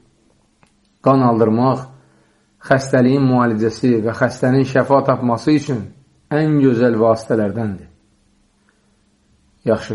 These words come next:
bəs bunu ayın neçəsi, ha belə həftənin hansı günlərində etmək lazımdır ki,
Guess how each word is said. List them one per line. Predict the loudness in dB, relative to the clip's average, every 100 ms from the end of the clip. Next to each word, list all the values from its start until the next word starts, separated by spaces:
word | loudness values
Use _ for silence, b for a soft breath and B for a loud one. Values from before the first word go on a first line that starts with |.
| -8
bəs | -10 -4
bunu | 0 0 0 -4
ayın | -2 0 0 -2
neçəsi, | -2 -4 -4 -4 -4 -6 -16 _
ha | 0
belə | 2 2
həftənin | 2 0 0 0 0 0
hansı | -2 0 0
günlərində | 2 2 2 0 0
etmək | -2 -2 -4 -2
lazımdır | -2 -2 -4 -4
ki, | -2